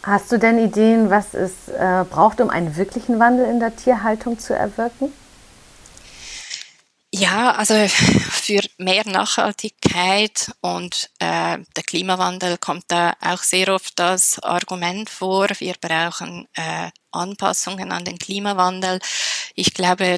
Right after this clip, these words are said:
Speaker 2: der Schlüsselwort dort, also es gibt sicher nicht die eine Lösung, aber, ähm, <clears throat> der Schlüsselwort ist, äh, Vielfalt. Und zwar Vielfalt wirklich auf allen Ebenen, also auch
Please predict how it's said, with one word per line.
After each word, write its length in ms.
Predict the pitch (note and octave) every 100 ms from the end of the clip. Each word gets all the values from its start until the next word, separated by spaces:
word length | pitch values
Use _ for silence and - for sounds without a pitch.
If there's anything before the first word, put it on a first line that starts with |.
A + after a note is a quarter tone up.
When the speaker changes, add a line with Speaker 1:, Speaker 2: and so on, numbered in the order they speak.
| -
Speaker 2:
der 120 | F3
Schlüsselwort 1000 | E3 - G3 - G3+ F#3+ F3+ F#3 - - _ _ -
dort, 500 | E3+ F3+ - - -
also 160 | - -
es 120 | -
gibt 260 | - - -
sicher 340 | - G#3+ -
nicht 300 | F#3+ F#3+ -
die 140 | F3+ -
eine 340 | E3+ F3+ F#3+
Lösung, 600 | F3+ D#3+ D3 D3 D#3+ D#3+ - -
aber, 300 | E3 E3+ E3 - - - - -
ähm, 420 | F3+ F3 E3+ F3 _ _
<clears throat> 380 | - - G3+ -
der 80 | F3+
Schlüsselwort 680 | - G3 - F#3+ F3+ F3 - - -
ist, 460 | E3 D#3 - - _
äh, 280 | E3 D#3+ D#3+ -
Vielfalt. 880 | - F#3 F3+ - E3+ E3+ F3 - - _ - - - _ _ -
Und 260 | F3 E3+ -
zwar 360 | - E3 D#3+ E3 -
Vielfalt 600 | - - E3+ - D#3+ E3
wirklich 440 | E3 - - - -
auf 360 | E3 - - -
allen 340 | E3 F#3 G#3 A3
Ebenen, 680 | - F#3+ F#3+ G3 F#3+ F#3+ F#3+ -
also 280 | E3 - D#3+
auch 340 | - E3